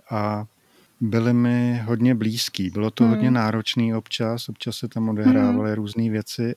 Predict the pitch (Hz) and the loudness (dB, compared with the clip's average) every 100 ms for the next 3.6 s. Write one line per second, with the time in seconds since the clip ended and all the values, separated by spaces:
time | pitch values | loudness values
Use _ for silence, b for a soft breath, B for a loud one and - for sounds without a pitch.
0 | - - 117 110 113 220 - _ _ _ | 2 4 6 4 2 -2 -8 _ _ _
1 | _ _ _ - 110 - 117 - 117 - | _ _ _ -8 -6 -4 -6 -4 -4 -2
2 | 127 120 120 120 120 _ _ _ _ _ | 0 2 2 0 -2 _ _ _ _ _
3 | _ - 113 110 107 104 | _ -6 -2 0 -2 -2